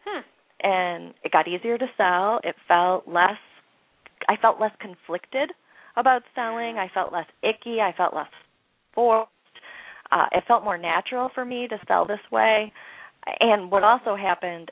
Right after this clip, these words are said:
Speaker 2: is, uh, referrals started coming in. People understood what I did better, so they could say, "Hey, go to her. She, she can help you with this." Um, and
Speaker 1: Yeah.
Speaker 2: so first I just applied it to my own business, and then I started getting asked by colleagues to help them develop their programs.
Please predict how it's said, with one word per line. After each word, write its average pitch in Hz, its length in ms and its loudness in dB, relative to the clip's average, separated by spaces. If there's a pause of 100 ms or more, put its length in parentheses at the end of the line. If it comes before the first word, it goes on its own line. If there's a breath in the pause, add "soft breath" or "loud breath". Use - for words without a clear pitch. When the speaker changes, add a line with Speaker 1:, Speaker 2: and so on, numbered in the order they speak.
(120)
Speaker 2:
is, 165 360 -6 (200)
uh, 156 300 -10
referrals 190 420 2
started 190 240 -6
coming 180 300 -10
in. 175 360 -8
People - 240 -2
understood 180 540 -2
what 175 160 0
I 160 220 4
did 175 240 2
better, 185 400 4
so 170 80 -12
they 165 180 -6
could - 160 -14
say, 185 140 -4
"Hey, - 240 -6
go 170 100 -4
to 185 100 -4
her. 180 380 -2 (140)
She, 175 120 -8 (360 loud breath)
she 208 80 0
can 190 120 -4
help 190 140 0
you 196 100 -4
with 175 120 -2 (100)
this." 180 300 6 (840 loud breath)
Um, - 480 -2
and 208 100 -6
Speaker 1:
Yeah. 302 80 0
Speaker 2:
so 202 300 4
first 392 240 4
I 196 100 4
just 190 280 -10 (100)
applied 185 340 2
it - 160 -4
to 190 60 -12
my 160 200 -4
own 160 140 -8
business, 151 440 -6
and 185 180 -6
then 214 200 4
I 226 120 0
started 196 300 -6
getting 170 280 -8
asked 165 200 -10
by 160 120 -4 (140)
colleagues 190 400 0
to 170 80 -4
help 165 240 -8
them 165 160 -10
develop 160 400 -4
their 123 180 0
programs. - 580 -6